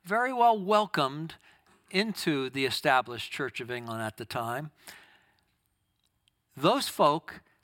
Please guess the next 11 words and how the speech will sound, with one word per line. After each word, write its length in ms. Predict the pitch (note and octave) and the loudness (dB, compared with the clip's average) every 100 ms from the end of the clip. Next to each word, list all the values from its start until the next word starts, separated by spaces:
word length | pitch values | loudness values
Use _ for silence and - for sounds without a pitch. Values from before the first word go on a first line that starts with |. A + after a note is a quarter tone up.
| _ _ _ _ _ _ _ - | _ _ _ _ _ _ _ -10
had 340 | - F#3 F#3+ D#3 | 0 2 2 0
great 360 | G#3+ C4 D4+ | 0 4 4
excitement 960 | G#3 - - - B3 B3+ C4 D#3+ C#3+ D3+ | 2 0 0 2 4 4 2 -2 -2 0
over 260 | F3+ F#3+ F3 | 2 2 2
the 140 | D3+ | -2
good 260 | B2+ G#3+ F3 | 0 2 2
news 480 | G3+ E4 C#4+ F3+ - | 6 6 6 2 0
that 160 | D3+ | 0
they 140 | F3+ D#3 | 2 2
were 160 | D3+ | 2
hearing, 540 | C#3+ D3 C3 C#3 F#3 | 2 4 4 0 -2